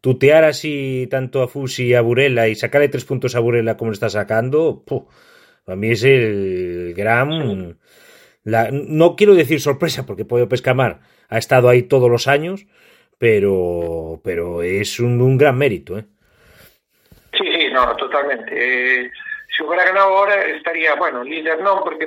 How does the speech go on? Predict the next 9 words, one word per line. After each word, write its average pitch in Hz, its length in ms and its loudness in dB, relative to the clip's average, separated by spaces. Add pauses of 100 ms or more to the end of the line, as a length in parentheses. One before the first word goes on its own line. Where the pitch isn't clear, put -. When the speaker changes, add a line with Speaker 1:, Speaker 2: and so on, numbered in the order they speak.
Speaker 2:
por 156 160 -4
goles 160 240 -2
ten 165 240 -4
máis 160 400 0
Alcorcón, 165 480 -4
pero 151 720 -2 (400)
na 147 160 -4
diferencia, 180 600 -2
pero 135 680 -2